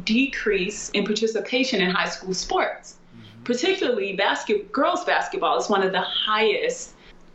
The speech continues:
Speaker 1: rates of decrease in, in all sports, which of course hurt my heart, 'cause I'm like, "The game is so much fun." But when I asked some coaches and players,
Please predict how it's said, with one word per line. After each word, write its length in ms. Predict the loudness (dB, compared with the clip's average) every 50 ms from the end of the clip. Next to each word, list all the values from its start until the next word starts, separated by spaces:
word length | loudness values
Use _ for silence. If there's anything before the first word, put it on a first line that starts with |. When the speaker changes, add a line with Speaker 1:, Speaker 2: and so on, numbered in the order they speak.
| -4 -2
Speaker 1:
rates 280 | 0 0 -2 -2 -2
of 100 | -2 0
decrease 480 | 2 0 0 2 2 0 -2 -2 0 0
in, 180 | 0 0 0 -2 -2
in 100 | -2 0 2
all 200 | 2 2 2 0
sports, 720 | 0 -4 -4 0 2 2 2 2 0 -2 -6 -10 -12 -12 -6 -2
which 180 | 0 0 2
of 100 | 2 0 2
course 200 | 2 0 0 0
hurt 240 | 0 0 0 0 2
my 160 | 2 0 0
heart, 420 | 0 0 0 0 0 0 -4 -4 -2
'cause 140 | -2 -2 -2
I'm 80 | -4 -2
like, 220 | -2 0 0 0 -2
"The 60 | 0
game 280 | 0 2 2 2 0
is 100 | -2 -2
so 120 | 0 0 2
much 160 | 2 0 0
fun." 420 | -2 -2 -2 0 2 2 2 2 2
But 140 | 2 2 2
when 120 | 4 4 2
I 60 | 2
asked 380 | 2 2 2 2 0 0 -4 -2
some 160 | 0 0 0 0
coaches 360 | 0 -2 -2 0 -2 0 0
and 140 | 0 0 0
players, 500 | -2 -2 0 2 2 2 2 2 -2 -4